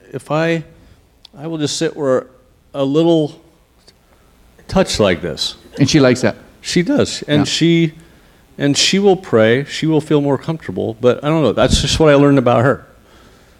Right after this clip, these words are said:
Speaker 1: Um,
Speaker 2: So student, be a student of people. I'm here, you're a student of culture,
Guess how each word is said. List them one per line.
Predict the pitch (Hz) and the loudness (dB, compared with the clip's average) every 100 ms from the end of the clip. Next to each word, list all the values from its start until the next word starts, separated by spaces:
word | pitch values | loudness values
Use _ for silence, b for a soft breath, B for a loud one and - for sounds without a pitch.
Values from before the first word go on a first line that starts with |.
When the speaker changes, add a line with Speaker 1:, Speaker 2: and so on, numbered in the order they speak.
| b | b
Speaker 1:
Um, | 120 123 117 110 104 - - - - | -6 -2 -2 -2 -8 -14 -20 -20 -4
Speaker 2:
So | - | -2
student, | 180 - 262 185 123 | 0 2 2 2 0
be | 214 | 0
a | |
student | - 233 208 | 0 -4 -4
of | |
people. | - 113 | -6 -2
I'm | 156 | 0
here, | 175 | 0
you're | 214 151 | 0 -4
a | |
student | - 202 220 | -10 -12 -12
of | 202 | -4
culture, | 143 117 - 151 | -2 -2 -4 -18